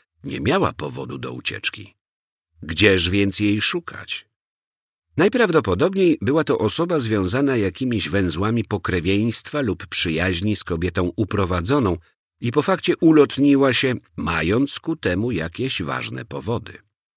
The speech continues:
A może udała się do komisariatu i w tej chwili melduje o zajściu? I kto był ów brutalny drab, który sterroryzował nieznaną informatorkę policji?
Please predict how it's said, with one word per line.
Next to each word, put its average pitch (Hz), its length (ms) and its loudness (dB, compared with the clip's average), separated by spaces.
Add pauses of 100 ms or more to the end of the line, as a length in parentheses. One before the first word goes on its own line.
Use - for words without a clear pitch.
(600)
A 101 100 2
może 110 220 4
udała 107 400 4
się 104 160 0
do 90 160 0
komisariatu 101 840 0
i 82 140 -2
w - 100 -12
tej 73 180 -2
chwili 90 300 -2
melduje 87 440 2
o 113 60 4
zajściu? 180 560 0 (800)
I 123 180 4
kto 208 400 2
był 190 380 4
ów 175 280 0
brutalny 135 640 2
drab, 139 380 2
który 82 320 0
sterroryzował 110 1080 4
nieznaną 110 680 4
informatorkę 78 800 -4
policji? - 580 -10